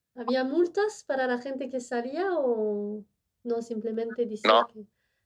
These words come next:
Speaker 1: vale, porque afri-, aquí en
Speaker 2: No.
Speaker 1: Francia hubo como dos o tres confinamientos y había multas. Si te salía por la calle y la policía te veía, tenías que pagar.
Speaker 2: Sí, lo, lo supe por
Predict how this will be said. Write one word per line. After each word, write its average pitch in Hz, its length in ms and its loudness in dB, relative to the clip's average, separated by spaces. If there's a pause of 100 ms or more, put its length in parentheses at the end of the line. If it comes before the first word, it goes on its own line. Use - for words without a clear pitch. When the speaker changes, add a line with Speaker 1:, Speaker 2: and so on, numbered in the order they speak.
(120)
Speaker 1:
vale, 233 320 -4
porque 240 220 0
afri-, 247 300 0
aquí 240 240 -4
en 339 60 6
Speaker 2:
No. 262 120 8
Speaker 1:
Francia 302 540 0
hubo 262 340 2
como 240 300 2
dos 285 260 0
o 254 120 -2
tres 285 460 -2
confinamientos 254 840 0 (1000)
y 240 240 0
había 240 300 2
multas. 247 440 0 (800)
Si 240 200 -10
te 233 140 2
salía 233 360 0
por 269 120 0
la 262 140 2
calle 262 280 2
y - 20 6
la 247 120 0
policía 247 440 0
te 262 120 -2
veía, 302 520 0 (560)
tenías 240 320 -4
que 254 80 -2
pagar. 240 440 -2 (2000)
Speaker 2:
Sí, 131 320 6
lo, 123 240 6
lo 104 220 0
supe 139 340 4
por 87 500 4